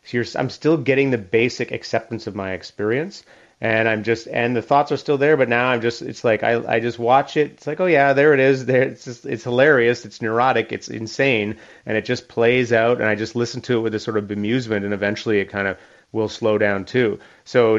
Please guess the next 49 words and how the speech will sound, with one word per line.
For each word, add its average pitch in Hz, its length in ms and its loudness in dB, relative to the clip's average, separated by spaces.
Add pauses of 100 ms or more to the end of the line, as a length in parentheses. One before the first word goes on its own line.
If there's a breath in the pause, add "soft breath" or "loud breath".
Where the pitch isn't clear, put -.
it's, - 360 -6
in, 131 160 -6 (120)
in 127 100 -2
other 135 160 4
words, 113 180 2
just 131 240 -2
what 123 140 2
Dan 113 240 0
said, 123 400 2 (360 loud breath)
you're 127 180 2
still 156 400 2
developing 135 440 2
these 110 180 -4
skills, 131 380 2
even 135 380 -2
when, 117 180 0
if 113 160 -4
it 110 100 -8
feels 120 300 -2
uncomfortable 113 520 -4
or 104 140 2
if 95 60 -4
the 98 80 -6
mind 104 300 -2
is 101 100 -6
still 104 160 -6
going. 101 400 0
And 98 100 -6
that 101 300 -8
basic 117 380 0
skill 135 380 0
is 101 100 -2
the 104 100 -12
skill 107 360 -4
of 95 80 -2
equanimity, 104 540 -2
the 95 120 -6
skill 101 260 -8
of 98 80 -8
just, 95 200 -10
like, 95 200 -4 (280 soft breath)
letting 110 300 0
yourself 113 280 0
have 113 260 0
this 117 200 -2
experience 120 540 -2
as 104 280 -2
it 104 80 -6
is. - 400 -2